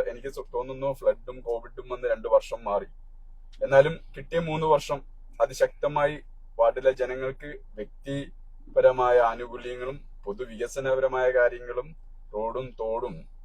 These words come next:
അങ്ങനെ, ഏ, കൊണ്ടുവരാവുന്ന പരമാവധി പദ്ധതികൾ, ഏ, നമ്മൾ കൊണ്ടുവന്നു. ഏകദേശം, ആ, പാർക്ക്, വയോജന പാർക്ക്,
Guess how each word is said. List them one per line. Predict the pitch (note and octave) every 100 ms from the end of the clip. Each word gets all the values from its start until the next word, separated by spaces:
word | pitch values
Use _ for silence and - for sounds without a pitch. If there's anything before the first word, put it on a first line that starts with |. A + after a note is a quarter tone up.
| - - - -
അങ്ങനെ, | B2+ C#3 D3 C3 A#2+
ഏ, | A2 G2 - - - - A#2+
കൊണ്ടുവരാവുന്ന | A#2+ C3+ C#3+ D3 D#3 D#3 D3
പരമാവധി | C#3+ D#3 D#3+ E3+ E3+ D#3+
പദ്ധതികൾ, | C#3+ C#3 G2 - - - - - -
ഏ, | G2+ G2 F#2+ F#2+ - - - -
നമ്മൾ | B2+ C3 B2
കൊണ്ടുവന്നു. | A2+ A2+ F#2 E2+ - - - - - G#2+
ഏകദേശം, | A2 A#2+ A#2+ C3 C3 - - - - -
ആ, | G#2+ G#2 G2+ F#2 - - A2+
പാർക്ക്, | G#2 A2+ - C3 A#2+ - - - - - -
വയോജന | A2 G#2+ A#2 A#2+ A#2+
പാർക്ക്, | A#2+ A#2+